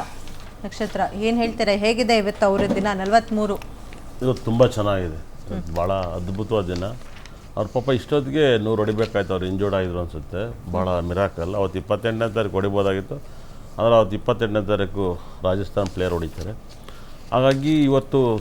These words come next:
Speaker 2: ತುಂಬ ಚೆನ್ನಾಗಿದೆ. ನಾನು ಇವತ್ತು ವಿರಾಟ್ ಕೊಹ್ಲಿ ಅವ್ರನ್ನ ಒಬ್ಬರಲ್ಲೊಬ್ಬರು, ನಾನು ನೂರನ್ನ ಇಷ್ಟಪಡ್ತೀನಿ. ಅವರಿಬ್ಬರಲ್ಲೊಬ್ಬರು ನೂರು ಬರಬೇಕು ಅಂತ ಭಾಳ, ಅದು, ಅದೊಂದು ಬೇಕು. ಆರ್ ಸಿ ಬಿಲಿ ಅದೊಂದು ನೂರು ಬಂದಿಲ್ಲ.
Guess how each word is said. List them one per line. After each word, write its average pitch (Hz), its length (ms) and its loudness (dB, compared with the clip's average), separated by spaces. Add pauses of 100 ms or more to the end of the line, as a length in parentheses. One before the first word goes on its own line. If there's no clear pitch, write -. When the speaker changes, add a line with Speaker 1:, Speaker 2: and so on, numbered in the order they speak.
Speaker 2:
ತುಂಬ 143 220 8
ಚೆನ್ನಾಗಿದೆ. 110 440 4
ನಾನು 104 160 2
ಇವತ್ತು 123 300 2
ವಿರಾಟ್ 120 380 4
ಕೊಹ್ಲಿ 135 200 6
ಅವ್ರನ್ನ 120 240 6
ಒಬ್ಬರಲ್ಲೊಬ್ಬರು, 110 640 4
ನಾನು 101 200 2
ನೂರನ್ನ 104 320 2
ಇಷ್ಟಪಡ್ತೀನಿ. 87 680 -2
ಅವರಿಬ್ಬರಲ್ಲೊಬ್ಬರು 90 720 -2
ನೂರು 92 400 -2
ಬರಬೇಕು 95 380 -2
ಅಂತ 95 180 -2 (800)
ಭಾಳ, 107 140 6 (400)
ಅದು, 113 180 0
ಅದೊಂದು 117 340 4
ಬೇಕು. 113 300 4
ಆರ್ 92 180 2
ಸಿ 107 100 -4
ಬಿಲಿ 101 220 0
ಅದೊಂದು 104 340 2
ನೂರು 107 220 2
ಬಂದಿಲ್ಲ. 85 380 -2